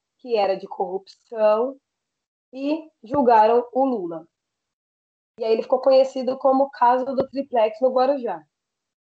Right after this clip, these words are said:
Então, em julho de dois mil e dezessete, o presidente foi condenado por corrupção passiva e lavagem de dinheiro, com a pena estipulada de nove anos e seis meses de prisão. Em janeiro, como eu havia comentado,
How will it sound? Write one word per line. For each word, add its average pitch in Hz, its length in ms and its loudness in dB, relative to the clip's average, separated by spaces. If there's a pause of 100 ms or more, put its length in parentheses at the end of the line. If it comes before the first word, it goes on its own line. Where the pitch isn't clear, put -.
Então, 233 200 -4
em 269 140 0
julho 302 300 0
de 302 100 -2
dois 285 180 0
mil 240 160 -2
e 220 60 -6
dezessete, 214 920 -4 (340)
o 254 80 -16
presidente 254 480 2
foi 269 100 0
condenado 226 640 0
por 226 140 -8
corrupção 233 560 -6 (100)
passiva 285 920 -2
e 254 240 6
lavagem 254 540 2
de 240 120 -8
dinheiro, 202 640 -4 (480)
com - 80 -8
a 233 60 -4
pena 254 220 4
estipulada 226 640 0
de 185 100 -10
nove 220 380 -4
anos 214 260 -6
e 226 80 -8
seis 254 360 -4
meses 202 520 -8 (100)
de 202 160 -20
prisão. 226 500 -2 (1000)
Em 233 180 -8
janeiro, 240 640 2 (100)
como 226 180 -2
eu 202 80 0
havia 196 240 -4
comentado, 262 640 2